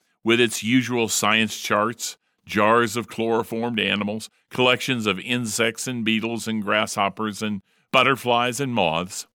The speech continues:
Both years we were required to select, construct, and present a science project,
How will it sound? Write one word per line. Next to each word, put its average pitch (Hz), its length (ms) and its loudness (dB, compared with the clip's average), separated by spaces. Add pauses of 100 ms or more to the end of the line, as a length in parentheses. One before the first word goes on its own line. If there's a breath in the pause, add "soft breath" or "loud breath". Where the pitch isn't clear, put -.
(600)
Both 135 300 2
years 123 540 0
we 117 180 0
were 120 240 -2
required 113 760 0
to 95 100 -8
select, 107 580 -4 (380)
construct, 107 640 0 (260)
and 117 100 -2
present 120 400 0
a 123 60 -4
science 104 480 2
project, 87 560 0